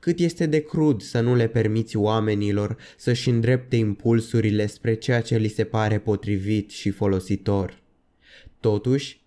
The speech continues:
într-o oarecare măsură, tu nu le permiți să facă asta când te superi fiindcă greșesc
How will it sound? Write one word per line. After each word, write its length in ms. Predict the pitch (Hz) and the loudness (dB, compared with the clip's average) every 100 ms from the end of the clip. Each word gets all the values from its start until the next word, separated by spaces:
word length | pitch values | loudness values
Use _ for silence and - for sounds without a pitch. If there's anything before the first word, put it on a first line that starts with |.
| _ | _
într-o 360 | - 104 98 98 | -2 0 2 2
oarecare 580 | 104 110 101 107 101 | 2 2 0 0 0
măsură, 680 | 95 92 90 - 113 120 123 - - _ - | 0 -2 -4 -4 -2 -2 -4 -12 -20 _ -2
tu 140 | 175 | 2
nu 180 | 185 185 | 4 4
le 140 | 139 | 2
permiți 520 | 113 101 95 98 95 | 2 0 0 -2 -4
să 140 | - 101 | -6 -4
facă 340 | 101 98 104 | -2 -2 -2
asta 500 | 95 92 95 101 101 - - _ | -2 -2 -4 -8 -10 -12 -20 _
când 280 | - 113 98 | 0 0 2
te 120 | 107 | -2
superi 480 | - 117 98 95 90 | 0 -2 -2 -2 -4
fiindcă 420 | - 101 92 95 | -2 -2 0 -2
greșesc 720 | 98 98 - 95 95 - _ | 0 -2 -2 -4 -4 -10 _